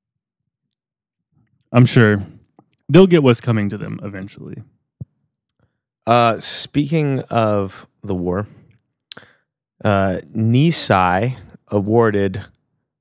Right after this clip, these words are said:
Speaker 2: Purple Heart. Nisei, I, I'm not, you know, I,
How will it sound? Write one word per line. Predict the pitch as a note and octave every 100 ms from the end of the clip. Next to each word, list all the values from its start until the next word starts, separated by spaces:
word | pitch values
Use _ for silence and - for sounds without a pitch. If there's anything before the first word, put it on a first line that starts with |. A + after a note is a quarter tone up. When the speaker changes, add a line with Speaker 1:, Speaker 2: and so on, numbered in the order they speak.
| _ _ _ _ _ _ _
Speaker 2:
Purple | - A#2+ A#2
Heart. | - D#3 G2+ - _ _ _ _ _ _ - - _ _ _ _ _ _ _ _ _ -
Nisei, | A2 C3 B2+ G2 F2+ E2+ E2
I, | G2+ G2+
I'm | G#2 A2
not, | A2 G2+ -
you | G#2+
know, | G2
I, | F2 F#2